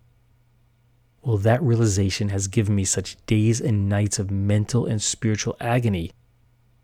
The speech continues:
as I did not believe a human being could undergo and survive. I have spent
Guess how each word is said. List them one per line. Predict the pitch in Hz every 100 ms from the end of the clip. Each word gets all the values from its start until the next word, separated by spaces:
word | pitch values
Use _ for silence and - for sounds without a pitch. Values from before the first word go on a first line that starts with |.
| -
as | 107
I | 104
did | 98 95
not | 95 95 98 104 -
believe | 120 104 101
a | 98
human | 90 104 101
being | 95 92
could | 92 98 -
undergo | 107 98 101 95 87
and |
survive. | 85 95 90 87 90 87 82 - _ _ _ _ _ _ _ _ _ - - -
I |
have | 147 131
spent | - 127